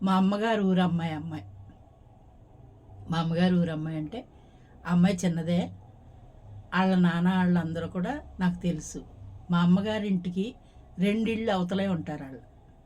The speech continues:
రెండిళ్ళకి మధ్యలో రెండిళ్ళు ఉంటాయి అంతే.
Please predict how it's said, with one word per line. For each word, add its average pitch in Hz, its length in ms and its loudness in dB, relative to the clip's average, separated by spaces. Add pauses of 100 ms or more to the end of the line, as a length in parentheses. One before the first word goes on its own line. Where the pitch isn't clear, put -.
(760)
రెండిళ్ళకి 202 800 2
మధ్యలో 185 480 0
రెండిళ్ళు 190 440 2
ఉంటాయి 175 240 0
అంతే. 135 280 -10